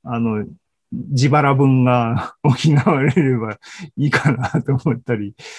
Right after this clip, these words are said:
買ってくれる人いるかどうかわかんないですけども、ってか、あの、とか考えたりしてますっていう話です。楽しみです。また、あの、印刷が届いたらご報告します。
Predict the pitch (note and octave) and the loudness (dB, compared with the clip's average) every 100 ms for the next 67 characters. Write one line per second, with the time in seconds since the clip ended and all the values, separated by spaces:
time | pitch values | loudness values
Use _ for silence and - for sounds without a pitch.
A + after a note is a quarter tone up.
0 | - - - A#2+ C#3+ C#3 C3+ C3 B2+ B2 | -20 -18 -12 -8 -4 0 0 0 0 0
1 | A2+ A#2 G#2 G#2 G#2 G2+ A2+ - - - | 0 0 -4 -4 -6 -6 -6 -8 -10 -10
2 | G2 G2 F#2+ B2+ F3 D#3+ D3 - B2+ B2 | -8 -8 -8 -4 2 2 0 0 2 2
3 | A#2 C3 C#3+ A2+ - - C#3+ B2+ B2+ A2 | 0 -2 0 -2 -4 -8 -2 0 -2 -4
4 | A2+ - G#2+ G#2 G2+ G2+ - - C3+ C#3+ | -12 -6 -2 -2 -2 -6 -10 -6 0 2
5 | A#2+ A2 G#2+ - _ _ - A#2+ A2+ A#2 | 4 2 -2 -10 _ _ -6 -4 -2 -2
6 | G#2+ - C3 B2+ A#2+ A2 A#2+ A#2+ D#3+ D3 | -2 -2 -4 0 0 0 -2 0 2 0
7 | _ _ _ C#3+ C#3+ C3+ C3+ - - _ | _ _ _ -4 0 0 0 -2 -6 _
8 | _ _ _ _ _ E3+ D#3+ D3 D3 E3 | _ _ _ _ _ 0 2 2 0 2
9 | E3+ C3+ - - _ _ _ _ _ - | 2 0 -4 -12 _ _ _ _ _ -8
10 | B2 C3+ B2 B2 - - G#2+ - - _ | -2 0 0 -4 -10 -12 -12 -14 -20 _